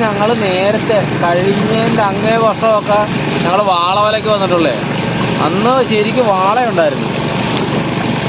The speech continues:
വാളയുണ്ടായിരുന്നു, മറ്റേ കട്ടളയും രോഹുവും കൂരിവാളയുണ്ടായിരുന്നു. ഇപ്പം ഞങ്ങൾ ഈ ഇത്ത-, ഈ സീസണിൽ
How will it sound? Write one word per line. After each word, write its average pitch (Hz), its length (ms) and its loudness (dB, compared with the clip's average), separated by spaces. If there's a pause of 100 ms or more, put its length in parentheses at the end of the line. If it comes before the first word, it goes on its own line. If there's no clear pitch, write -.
(760)
വാളയുണ്ടായിരുന്നു, 233 840 0 (120)
മറ്റേ 208 220 0 (120)
കട്ടളയും 208 500 0
രോഹുവും 208 360 2 (520)
കൂരിവാളയുണ്ടായിരുന്നു. 226 960 2 (1700)
ഇപ്പം 190 220 0 (280)
ഞങ്ങൾ 196 260 -2
ഈ - 100 2
ഇത്ത-, 214 360 0
ഈ 208 120 0
സീസണിൽ 233 440 0